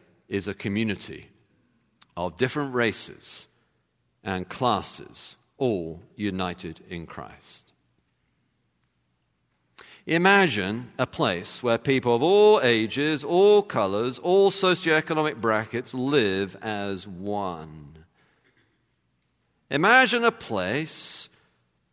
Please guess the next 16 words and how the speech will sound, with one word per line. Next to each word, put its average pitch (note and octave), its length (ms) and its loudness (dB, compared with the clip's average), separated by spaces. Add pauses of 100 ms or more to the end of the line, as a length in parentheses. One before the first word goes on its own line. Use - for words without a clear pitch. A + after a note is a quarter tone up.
(320)
where D3 180 4
family G#3+ 540 4
tensions F3 640 -2
at D#3+ 160 -4
Christmas - 720 -4
are - 180 0
not E3 320 0
worsened C3 1040 0
but A2+ 200 2
improved A2+ 1040 -2
by E2 220 -4
the E2+ 100 -6
holidays. D2 400 -8 (3000)
Imagine A#3+ 560 6
a G#3 60 0
place D#3+ 760 -6